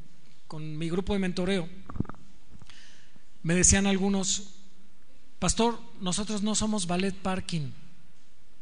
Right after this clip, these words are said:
Hermano, no piense que los hermanos que están en el estacionamiento son su valet parking. Si usted sabe manejar, usted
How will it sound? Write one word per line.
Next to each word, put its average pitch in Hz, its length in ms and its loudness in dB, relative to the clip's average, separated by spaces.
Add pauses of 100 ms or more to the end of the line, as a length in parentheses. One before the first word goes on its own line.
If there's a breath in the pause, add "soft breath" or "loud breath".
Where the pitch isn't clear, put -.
(1800 soft breath)
Hermano, 247 280 6
no 294 140 6
piense 285 420 6
que 262 140 2
los 226 180 6
hermanos 226 340 4
que - 80 0
están 233 240 2
en 240 120 4
el 220 100 4
estacionamiento 190 580 2
son 214 240 0
su 208 140 -2
valet 190 260 0
parking. 185 520 -2 (2250 soft breath)
Si - 160 2
usted 196 220 4
sabe 302 280 6
manejar, 233 500 4
usted 226 300 0